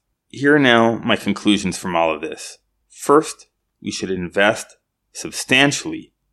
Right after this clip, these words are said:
in our health. This will not only ensure greater comfort if we merit to live to ripe old ages, but will also minimize what would otherwise be very large expenses. Second, we should invest substantially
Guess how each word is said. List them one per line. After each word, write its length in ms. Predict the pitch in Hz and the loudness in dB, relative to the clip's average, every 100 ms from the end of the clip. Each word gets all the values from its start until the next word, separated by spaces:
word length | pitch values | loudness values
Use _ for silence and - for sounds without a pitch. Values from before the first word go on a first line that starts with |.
| - | -10
in 140 | 101 | -6
our 80 | 80 | -6
health. 480 | - 90 - - - _ _ _ _ | 0 0 0 -10 -20 _ _ _ _
This 160 | 135 - | -2 2
will 120 | 135 | 4
not 200 | 127 120 | 6 6
only 260 | 123 117 104 | 4 6 4
ensure 360 | 98 - 117 | 2 2 0
greater 340 | 98 107 101 98 | 2 2 2 2
comfort 460 | - 113 - 147 | 0 -2 2 0
if 140 | 113 - | 0 -2
we 100 | 92 | -2
merit 340 | 90 98 110 | 2 4 2
to 100 | - | -2
live 240 | 92 101 98 | 0 0 0
to 100 | 98 | 0
ripe 320 | 92 92 101 | 2 2 2
old 180 | 95 85 | 0 0
ages, 540 | 85 95 117 127 127 _ _ | -4 -2 -2 -4 -6 _ _
but 100 | - | -2
will 140 | 98 107 | 2 4
also 380 | - 120 139 131 | 4 2 2 2
minimize 580 | 110 113 113 98 90 | 4 4 4 4 2
what 140 | 92 78 | -2 -4
would 160 | 98 | 0
otherwise 460 | 95 107 113 104 98 | 2 4 6 4 2
be 160 | - 98 | -4 -6
very 340 | 87 95 95 | 0 0 2
large 360 | 90 85 87 - | 2 2 0 -4
expenses. 840 | - - 95 85 - - - - _ _ _ | -10 -6 -4 -4 -6 -12 -14 -20 _ _ _
Second, 600 | - - 92 - 120 131 - _ _ - | -14 -2 -2 0 -2 -4 -10 _ _ -12
we 100 | 98 | -8
should 180 | - 101 | -4 -2
invest 760 | 101 98 123 107 - - - _ _ _ | -2 0 2 2 -2 -14 -20 _ _ _
substantially 1040 | - 95 - - 139 147 - 87 80 - | -8 -8 -6 0 2 2 -2 -8 -12 -14